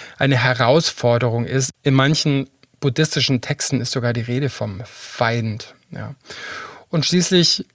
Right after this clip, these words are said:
geht's drum, um alle Lebewesen, ähm, mit denen in Kontakt zu kommen. Wie das alles geht, erkläre ich euch jetzt dann gleich.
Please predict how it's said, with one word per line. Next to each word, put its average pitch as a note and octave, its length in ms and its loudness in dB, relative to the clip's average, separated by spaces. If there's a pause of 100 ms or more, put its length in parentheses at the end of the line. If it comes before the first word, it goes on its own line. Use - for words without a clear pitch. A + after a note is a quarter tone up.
(120)
geht's - 400 0
drum, C#3 520 2 (140)
um C3 280 0 (280)
alle D3+ 340 4 (200)
Lebewesen, A#2+ 920 0 (680)
ähm, A#2 480 -4 (460)
mit A#2+ 220 -8
denen A#2+ 240 0
in A2+ 120 -6
Kontakt - 440 -10
zu - 80 -10
kommen. - 440 -12
Wie F#3 80 4
das F#3 180 4
alles C#3+ 240 2
geht, F#3 280 2 (500)
erkläre C#3 400 2
ich F#3+ 120 -4
euch F3 200 -2
jetzt - 200 -8
dann D#3+ 160 0
gleich. D3+ 500 0